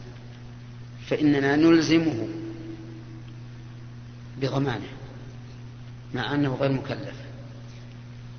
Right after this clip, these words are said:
وه-، والقول هذا هو مذهب الإمام أحمد رحمه الله،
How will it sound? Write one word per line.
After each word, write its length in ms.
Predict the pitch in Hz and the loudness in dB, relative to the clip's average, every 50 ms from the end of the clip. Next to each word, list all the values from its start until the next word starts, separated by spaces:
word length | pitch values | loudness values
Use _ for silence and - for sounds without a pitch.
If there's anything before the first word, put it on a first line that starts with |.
| - - - - - - - - - - - - - - - - - - - - | -14 -14 -14 -14 -14 -14 -14 -14 -14 -12 -12 -14 -14 -14 -14 -14 -14 -12 -6 -4
وه-، 560 | 143 131 - 139 123 123 139 151 139 - - | -2 -2 0 2 4 6 6 6 4 2 2
والقول 560 | 156 156 147 143 120 - 156 - 147 147 156 | 0 0 2 0 0 0 2 6 6 6 6
هذا 300 | 139 131 143 165 170 170 | 8 6 6 6 6 4
هو 220 | 156 135 139 156 156 | 4 2 2 0 0
مذهب 260 | 147 139 123 131 131 | 0 0 0 0 0
الإمام 240 | 143 131 131 131 127 127 | 0 2 2 2 0 0
أحمد 280 | 123 123 - 123 123 113 | -2 -4 -4 -6 -6 -6
رحمه 280 | 110 - 107 117 110 | -6 -6 -4 -4 -4
الله، 240 | 117 131 139 147 - | -4 -2 -2 -2 -4